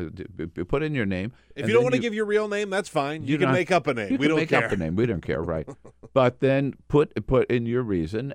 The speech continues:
Speaker 1: and we'll add those reasons on the web to the one hundred that are in the book. So it's a, it's sort of like an interactive living book that way,
Speaker 2: Yeah.
Speaker 1: right?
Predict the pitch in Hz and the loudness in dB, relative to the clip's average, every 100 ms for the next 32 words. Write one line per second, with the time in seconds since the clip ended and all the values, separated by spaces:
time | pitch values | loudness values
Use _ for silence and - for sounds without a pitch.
0 | - 98 95 95 117 - 107 127 160 131 | -4 -2 0 0 0 -2 0 2 2 2
1 | 135 131 123 101 95 82 101 113 _ _ | 2 2 0 -2 -2 -2 -6 -10 _ _
2 | 104 104 101 117 180 127 123 - _ _ | -2 0 -2 0 0 0 -2 -14 _ _
3 | _ - 110 110 110 110 104 - 104 92 | _ 0 2 4 2 0 -2 -4 -2 -2
4 | 98 95 90 78 80 73 76 73 71 67 | -2 -2 -4 -4 -4 -4 -2 -4 -6 -6
5 | 62 - _ - - - 110 104 110 90 | -6 -6 _ -2 -2 2 2 4 2 0
6 | - - 131 - 180 190 170 147 - _ | 0 -4 -4 -2 -2 2 2 2 -4 _
7 | _ _ _ _ _ _ _ 117 123 147 | _ _ _ _ _ _ _ -2 0 0
8 | 151 147 139 135 117 87 120 120 104 123 | 0 4 4 2 -2 0 0 2 2 4
9 | 113 - 67 - 53 - 220 285 196 | 4 0 -2 -4 -8 -10 -4 0 0